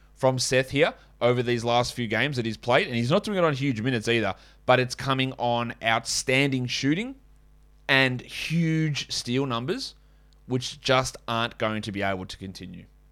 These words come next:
This guy, I was very surprised to see his name where it was ranked. Nazareth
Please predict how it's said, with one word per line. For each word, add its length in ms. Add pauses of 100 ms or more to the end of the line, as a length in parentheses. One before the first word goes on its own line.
(1400)
This 160
guy, 220
I 80
was 160
very 480
surprised 720 (540)
to 80
see 240
his 200
name 300 (280)
where 280
it 80
was 200
ranked. 340 (480)
Nazareth 760